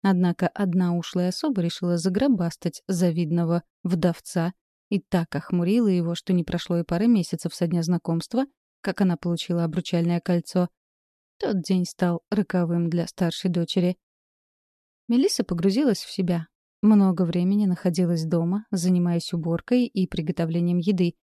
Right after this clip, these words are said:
и просто забыла о жизни за пределами своего двора. Каждый день Джеймс пытался выгнать на улицу Мелиссу, чтобы она смогла отвлечься.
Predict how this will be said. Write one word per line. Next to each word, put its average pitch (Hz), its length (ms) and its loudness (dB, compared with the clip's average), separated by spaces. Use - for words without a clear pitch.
и 202 200 2
просто 175 400 -4
забыла 175 500 -2
о 202 100 0
жизни 175 300 0
за 165 140 -4
пределами 170 500 -2
своего 175 380 0
двора. 175 320 0
Каждый 180 400 0
день 175 380 0
Джеймс 185 380 0
пытался 175 520 -4
выгнать 175 540 0
на 190 160 4
улицу 196 420 2
Мелиссу, 180 440 2
чтобы 170 460 -2
она 190 400 2
смогла 170 440 0
отвлечься. 175 680 0